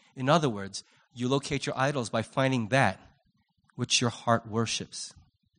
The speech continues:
I mentioned earlier that the great betrayal of idolatry, just like adultery, is that it takes so much of us away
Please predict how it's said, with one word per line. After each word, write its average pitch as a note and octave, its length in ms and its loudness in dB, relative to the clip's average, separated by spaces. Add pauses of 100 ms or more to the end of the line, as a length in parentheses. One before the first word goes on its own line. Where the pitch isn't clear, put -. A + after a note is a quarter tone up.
(4000)
I C#3 60 2
mentioned E3+ 320 8
earlier F3+ 320 8
that C#3 120 6
the C#3 60 -2
great D#3+ 240 0
betrayal D#3+ 500 2
of B2+ 120 4
idolatry, C3 680 4
just D#3 240 -4
like D3+ 280 2 (180)
adultery, B2+ 720 2 (720)
is D#3 200 4
that D#3+ 180 4
it D#3 200 -2
takes - 480 8 (260)
so - 400 8
much F3 300 10
of C#3+ 100 0
us D3+ 240 2
away C3 540 2